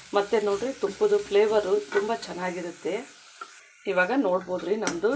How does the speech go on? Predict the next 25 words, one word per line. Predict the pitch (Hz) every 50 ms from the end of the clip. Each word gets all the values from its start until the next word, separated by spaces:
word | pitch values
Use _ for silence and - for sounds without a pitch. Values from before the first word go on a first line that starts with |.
| 294 220 165
ಎರಡು | 160 170 170 185 170
ನಿಮಿಷಗಳ | 170 - - 175 170 170 160 165 - 170
ಕಾಲ | 170 165 160 180 175 175 - - 175
ಆಗಿದೆ | 175 175 185 175 175 170 170 - 170
ರೀ. | 214 277 330 - - - - - - - _ - - 214
ಇವಾಗ | 202 214 202 196 214 202 196
ನೋಡಿರಿ, | 185 175 170 190 233 302 294 226
ನಾನು | 180 175 180 208 220 196
ಇದಕ್ಕೇನೆ | 170 180 175 - 185 170 180 170 170 160 165
ಒಂದು | 170 175 180 214 294 311 - - - - - - - - - -
ಕಾಲು | 208 202 208 214 185
ಬೌಲ್ನಷ್ಟು | 196 196 190 180 190 185 - - 240 -
ಸಕ್ಕರೆ | 190 - - 185 185 185 -
ಹಾಕ್ತಾಯಿದ್ದೀನಿ. | 185 185 - - - 170 170 165 175 165 175 220 277 302 - - - - - - -
ಹೋದ | 208 214 214 -
ಸತಿ | 240 233 - 262 269 269 208
ಬೆಲ್ಲದ | 175 175 180 196 220 214 220 - 208
ಪಾಕದಲ್ಲಿ | 185 190 - 233 220 214 214 202 196 202 202 190
ಮಾಡಿ | 185 185 196 190
ತೋರಿಸ್ತಿದ್ದೆ | 196 180 190 185 - - 196 - - 180 - -
ರೀ. | 220 285 - - - - - - - - - - 220
ಈ | 240 233
ಸತಿ | - 214 208 202 254 285 330 381 247
ನಾನು | 202 185 190 220 269 - - -
ಇದೊಂದು | 175 175 185 175 175 175 175 233